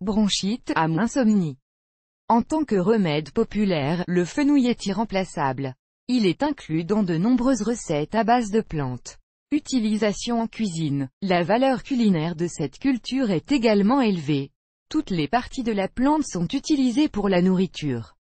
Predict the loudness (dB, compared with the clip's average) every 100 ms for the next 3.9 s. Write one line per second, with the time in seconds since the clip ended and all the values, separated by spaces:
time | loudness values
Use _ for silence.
0 | _ _ -4 -2 -2 0 0 0 0 2
1 | 0 0 -2 -4 -2 -2 0 2 0 0
2 | -4 -2 -2 -2 -2 0 0 0 -2 -4
3 | -4 -2 -2 -2 -6 -6 -6 -8